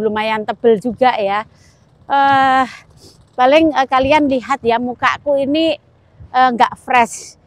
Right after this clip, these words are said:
Emang kurang enak badan, tapi aku nggak mau kelimbrak-kelimbruk. Kalau kelimbrak-kelimbruk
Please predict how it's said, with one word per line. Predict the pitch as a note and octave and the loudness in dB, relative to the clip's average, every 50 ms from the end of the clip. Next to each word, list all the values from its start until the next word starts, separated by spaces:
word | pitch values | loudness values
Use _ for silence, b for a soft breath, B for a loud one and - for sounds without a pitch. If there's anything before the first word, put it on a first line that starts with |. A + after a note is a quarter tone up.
| b b b | b b b
Emang | - - A#3+ B3+ B3+ C4 C4 C4 C4+ C4+ C4 C4 C4 C4 C4 B3 | -10 -8 -4 -2 -2 -2 -2 -4 -6 -6 -6 -6 -8 -8 -10 -6
kurang | - C4+ B3+ C4 C4 C4 | -4 -2 -2 -2 -2 -4
enak | B3+ A#3+ A#3 A3 | -6 -6 -4 -4
badan, | A#3+ A3+ - C#4 C#4+ C#4 | -4 -6 -4 -6 -6 -2
tapi | C4 A#3+ A#3 A3+ _ D4 D4 D4 | -2 -2 -2 -2 _ -2 0 2
aku | D4+ C4 B3 - C#4 | 2 0 0 -4 -4
nggak | B3+ C4+ A#3+ | -4 -4 -6
mau | A#3 A3+ A#3 A#3+ A#3 | -4 -6 -6 -6 -6
kelimbrak-kelimbruk. | _ C4 B3 A#3 A3 G#3 A#3+ G#3+ - _ - B3+ B3 A#3 A3 G#3 A3 A#3+ C4 C#4 B3+ | _ -6 -6 -4 -2 -4 -4 -4 -4 _ -4 -2 -2 -2 -2 -2 -2 -2 -2 -2 -4
Kalau | B3+ A#3+ A#3 | -6 -8 -8
kelimbrak-kelimbruk | A3 B3 A#3+ A#3 A3 A#3 A3+ A#3 _ - A#3 A#3 A3+ G#3+ A#3+ D4 D4 | -6 -6 -6 -4 -4 -4 -6 -6 _ -8 -8 -8 -6 -2 0 0 0